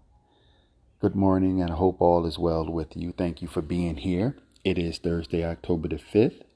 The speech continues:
two thousand twenty-three. We're winding down, folks.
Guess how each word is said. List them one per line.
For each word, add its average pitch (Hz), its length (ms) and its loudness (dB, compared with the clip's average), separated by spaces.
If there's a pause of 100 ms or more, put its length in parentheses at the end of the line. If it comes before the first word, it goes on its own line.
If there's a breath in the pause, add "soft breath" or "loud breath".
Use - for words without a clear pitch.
two 95 140 -4
thousand 82 420 -4
twenty-three. 101 760 0 (100)
We're 80 220 -8
winding 110 500 0
down, 165 380 0
folks. - 480 -4